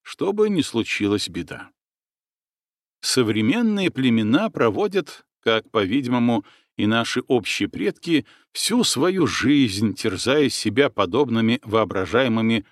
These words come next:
устрашающими картинами. Наши первобытные предки не могли знать истинных причин как будто бы случайных событий, поэтому, естественно, было приписывать им целенаправленность.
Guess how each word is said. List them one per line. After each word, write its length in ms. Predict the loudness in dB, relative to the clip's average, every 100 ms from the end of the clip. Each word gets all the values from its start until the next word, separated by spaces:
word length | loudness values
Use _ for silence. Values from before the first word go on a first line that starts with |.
| _ -6
устрашающими 960 | -4 -2 -4 -2 -2 0 -4 -4 -2
картинами. 680 | -2 -6 -8 -12 -14 -18 -20 _ _ _ _ _ _ _ _ _ -2
Наши 560 | 2 4 2 2 2 4
первобытные 760 | 4 2 2 0 -2 4 4
предки 460 | 4 -4 -4 -2 0
не 220 | 2 4
могли 460 | 4 2 0 -2 -2
знать 520 | 0 0 0 -4 -8
истинных 580 | -6 -4 -4 0 0 0
причин 560 | -2 -4 -2 -2 -2 0
как 280 | 0 -2 -4
будто 500 | -6 -6 _ -4 0
бы 160 | 0
случайных 680 | 0 0 0 0 0 0 0
событий, 640 | 0 -2 -2 -4 -2 -2 -4 _ _ -8
поэтому, 520 | -2 -2 -2 2 2
естественно, 960 | 2 -4 -4 -2 -4 -4 -10 -6 -6 -6
было 360 | -6 -4 -2 -2
приписывать 760 | -2 -2 -2 0 0 0 -2
им 260 | -2 -2 -2 _ _
целенаправленность. 1080 | -6 -2 0 -2 -4 -8 -10 -14 -10 -10 -10